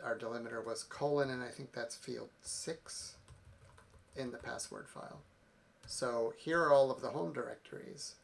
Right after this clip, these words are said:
And, um, one thing you could do, we learned grep previously. You could grep for home to see just those users that have directories in home.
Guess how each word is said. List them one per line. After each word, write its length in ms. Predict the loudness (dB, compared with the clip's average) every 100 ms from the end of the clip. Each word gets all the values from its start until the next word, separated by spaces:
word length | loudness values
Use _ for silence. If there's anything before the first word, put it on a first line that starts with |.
| _ -12
And, 480 | -8 -6 -6 -8 -10 -8
um, 320 | -4 -4 -4 -8 -18 -20 -20 _ 2
one 180 | 2
thing 200 | 4 2
you 100 | 0
could 220 | -2 -4 -6 -4
do, 520 | 4 6 6 4 0 -6 -16 -8
we 140 | -4
learned 260 | 0 0 -2 -4
grep 300 | 0 0 0 -8 -20 -20
previously. 800 | -14 -10 -8 -8 -8 -10 -10 -10 -14 -16 _ -20 -20 -20 _
You 120 | -10 -4
could 200 | -4 2
grep 300 | 4 4 4
for 240 | -2 -2
home 540 | 0 2 2 -2 -10 -14 _ _ -16
to 80 | -10
see 280 | -6 -6 -6
just 580 | -4 -4 -4 -8 -8 -4
those 240 | -4 -4
users 600 | -6 -6 -4 -6 -6 -12 -18 -20 -20 -10
that 100 | -4
have 220 | -2 -2
directories 560 | -2 -2 -2 -8 -8 -10
in 80 | -4
home. 380 | 2 2 0